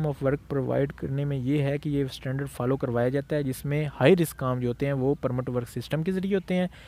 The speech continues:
उसमें सबसे पहले उस चीज़ की risk assessment कर ली जाती है कि यहाँ पे कितना risk मौजूद है। अगर वो वहाँ पे मौजूद है, तो उनको, अ, केमिकल्स को वहाँ से remove करवाया जा सकता है। अगर रिमूव नहीं करवाया जा सकता, तो उनके ऊपर कोई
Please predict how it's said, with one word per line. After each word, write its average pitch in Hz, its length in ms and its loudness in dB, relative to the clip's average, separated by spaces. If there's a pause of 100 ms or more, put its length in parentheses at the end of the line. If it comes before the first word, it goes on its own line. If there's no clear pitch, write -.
(240)
उसमें 139 240 -2
सबसे 139 280 -4
पहले 135 240 2
उस 135 160 0
चीज़ 139 260 -2
की 143 280 -2 (340)
risk 131 220 0
assessment 147 420 -2
कर 156 100 2
ली 156 120 2
जाती 156 260 0
है 151 80 -2
कि 147 80 -2
यहाँ 127 200 0
पे 135 100 -4
कितना 143 280 -2
risk 131 260 -2
मौजूद 147 340 0
है। 147 140 2 (260)
अगर 135 200 2
वो 143 240 6
वहाँ 135 260 2
पे 143 140 2
मौजूद 135 360 0
है, 143 80 4
तो 143 120 -2
उनको, 143 460 2 (340)
अ, - 60 -16
केमिकल्स 127 720 2
को 143 120 2
वहाँ 123 200 4
से 131 140 0
remove 123 340 0
करवाया 147 380 4
जा 143 160 2
सकता - 280 -6
है। 135 60 2
अगर 135 220 0
रिमूव 127 440 4
नहीं 170 120 4
करवाया 143 320 4
जा 139 120 4
सकता, 135 320 0
तो 139 100 0
उनके 139 280 -2
ऊपर 139 220 2
कोई 139 240 0